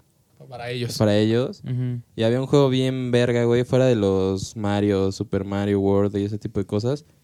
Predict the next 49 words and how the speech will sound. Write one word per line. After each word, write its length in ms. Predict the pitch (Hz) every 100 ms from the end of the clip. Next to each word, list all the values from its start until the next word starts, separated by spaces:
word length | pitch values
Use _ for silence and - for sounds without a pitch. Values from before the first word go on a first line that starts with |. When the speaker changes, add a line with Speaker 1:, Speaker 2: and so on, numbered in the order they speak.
| _ _
Speaker 2:
que 100 | -
se 120 | 110
llamaba 400 | 110 117 123 123
Ninja 320 | 123 127 123
Warriors. 680 | 117 113 117 123 147 - - _ _ _ _ _ -
Güey, 400 | 120 123 98 - - _ _ _ _ -
hasta 280 | 117 - 127
la 120 | 123
fecha, 260 | 139 135
el 60 | 147
otro 180 | 139 143
día, 180 | 139 123
de 160 | 117
hecho, 100 | 131
Speaker 3:
Ajá. 80 | 123
Speaker 2:
hace 160 | 117 160
como 300 | 127 120 120
una 160 | 135 131
semana, 500 | 117 113 120 127 - _ _ _ _
literal 300 | 117 110 120
me 100 | 131
metí 200 | 123 113
a 40 | 120
Amazon 360 | 123 117 117
a 60 | 101
ver 120 | 107
si 100 | 110
está 240 | 110 - 107
para 200 | 110 101
comprarlo, 440 | 95 95 104 120
porque 220 | 123 -
todavía 260 | 101 104 104
tengo 260 | 107 107 104
el 200 | 95 92
Super 300 | - 104 101
Nintendo. 400 | 101 98 101 120
Speaker 3:
Ajá. 320 | 127 120 113 - - _ _ _ _ _ -
Speaker 2:
Y, 60 |
güey, 260 | 107 120 123
gran 200 | 120 127
juego, 320 | 120 127 117
güey. 160 | 101 101
Los 160 | 104
que 100 | -
puedan 420 | 113 127 135 147 147
y 80 |
tengan 360 | 113 120 123 127
Super 240 | 110 101
Nintendo 640 | 98 98 101 117 127 175